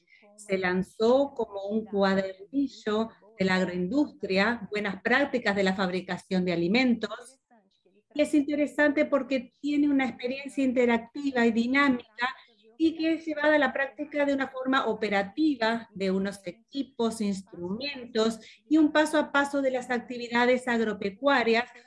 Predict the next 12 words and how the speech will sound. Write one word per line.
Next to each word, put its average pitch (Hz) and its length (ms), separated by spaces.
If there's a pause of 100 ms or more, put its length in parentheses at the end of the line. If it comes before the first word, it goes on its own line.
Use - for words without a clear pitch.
(280)
pudiendo 294 560
el 269 80
público 285 400
intera-, 233 500
interactuar 220 840
con 240 100
las 226 220
imágenes 226 720 (140)
y 240 140
elementos 202 540
tres 196 200
D. 156 300